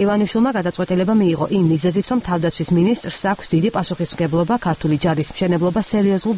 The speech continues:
ძალისხმევას მოითხოვს და ამიტომ ორი პოზიციის შეთავსება რთული იქნებოდა. ალასანიასთვის ვიცე-პრემიერის მოვალეობის შესრულების შეწყვეტის თაობაზე პრემიერ-მინისტრის ბრძანება ოცდაერთი იანვრითაა დათარიღებული და მთავრობის ოფიციალურ ვებსაიტზე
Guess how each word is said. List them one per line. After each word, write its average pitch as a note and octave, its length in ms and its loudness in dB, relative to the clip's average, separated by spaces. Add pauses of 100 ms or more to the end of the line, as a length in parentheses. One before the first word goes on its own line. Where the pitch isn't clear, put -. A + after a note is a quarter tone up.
ძალისხმევას E3 580 0
მოითხოვს F#3+ 420 0
და C4+ 140 0
ამიტომ F#3 280 0 (120)
ორი A#3 240 2
პოზიციის G3 560 -2
შეთავსება G3 640 0
რთული G3 300 0 (100)
იქნებოდა. C#3+ 400 -4 (720)
ალასანიასთვის F3 680 0
ვიცე-პრემიერის F3+ 680 0
მოვალეობის F3 540 0
შესრულების E3+ 640 -2 (200)
შეწყვეტის F3+ 460 -2
თაობაზე F#3 500 0
პრემიერ-მინისტრის F3+ 720 0
ბრძანება F#3 420 0
ოცდაერთი G3 440 -2 (100)
იანვრითაა F#3 520 0
დათარიღებული G3 640 0
და B3+ 100 2
მთავრობის G#3+ 480 0
ოფიციალურ F#3+ 500 0 (520)
ვებსაიტზე G#3+ 600 0